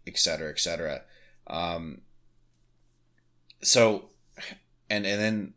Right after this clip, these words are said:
on top of that, there was the whole cocaine thing where he can't play international play for still another several years. I think that <clears throat> to, for another team to bring on Kuznetsov, they're really going to have to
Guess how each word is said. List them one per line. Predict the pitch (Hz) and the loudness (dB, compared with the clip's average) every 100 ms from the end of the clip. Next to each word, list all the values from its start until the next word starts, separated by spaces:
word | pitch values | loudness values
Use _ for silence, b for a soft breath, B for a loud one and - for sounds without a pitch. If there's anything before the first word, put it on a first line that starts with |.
| - | -6
on | 92 | -4
top | 98 90 | -2 -2
of | 82 | -2
that, | 85 78 | -6 -6
there | 85 | -6
was | 85 - | -2 -2
the | 80 | -2
whole | 85 | -8
cocaine | - 82 - 95 90 | -8 -8 -2 -2 -2
thing | 90 87 87 | -4 -6 -8
where | - 78 | -12 -10
he | 87 | -10
can't | 87 87 85 | -8 -8 -8
play | 87 | -10
international | 82 80 76 78 82 78 | -10 -8 -8 -6 -6 -8
play | - 78 78 - B B B | -8 -8 -8 -12 B B B
for | - 101 | -10 0
still | - 107 90 | 2 4 2
another | 82 80 | 0 -2
several | - 78 73 67 | 0 0 -2 -8
years. | 80 90 76 - - B B B B B B B B B B _ _ _ _ | -4 -2 -2 -4 -4 B B B B B B B B B B _ _ _ _
I | - 95 | -4 -4
think | - 139 156 151 | 4 4 4 4
that | 117 110 98 - - _ | 6 6 6 0 -18 _
<clears throat> | - 202 175 120 - - _ - - | 6 8 8 6 -6 -18 _ -20 -2
to, | 113 104 95 | 2 4 2
for | - 107 | 2 2
another | 101 107 127 131 | 4 4 4 4
team | 120 107 98 | 2 0 -2
to | |
bring | 87 90 90 | -4 -4 -6
on | 87 | -6
Kuznetsov, | - 87 82 82 82 82 80 | -8 -4 -4 -2 0 0 0
they're | - 87 | -6 -8
really | 85 87 87 85 85 | -8 -6 -6 -6 -8
going | 85 82 82 | -8 -10 -6
to | 78 | -6
have | 80 82 82 - | -4 -6 -6 -6
to | - 80 80 80 80 78 78 78 | -8 -8 -10 -10 -10 -10 -12 -14